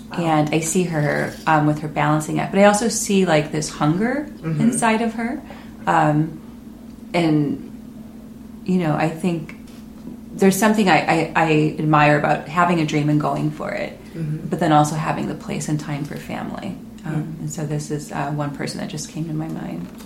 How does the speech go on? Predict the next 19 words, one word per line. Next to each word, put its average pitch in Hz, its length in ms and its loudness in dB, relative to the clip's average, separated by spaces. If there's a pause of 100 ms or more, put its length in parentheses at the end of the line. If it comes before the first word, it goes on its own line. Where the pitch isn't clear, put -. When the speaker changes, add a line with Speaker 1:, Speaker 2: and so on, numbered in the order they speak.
Speaker 1:
Okay. 196 300 -8
Speaker 2:
Yeah. 180 240 -2 (260)
Speaker 1:
Um, 143 360 -6 (140)
what 156 320 -6
about 151 380 -6
that - 280 -10
person - 720 -12 (400)
do 143 120 -6
you 131 400 -6 (440)
see, - 480 -10 (420)
do - 100 -14
you 131 60 -8
see 131 320 -6
as 120 140 -10
yourself? - 480 -12
Like, - 200 -16
what's - 200 -10
that - 160 -14
connection? - 440 -14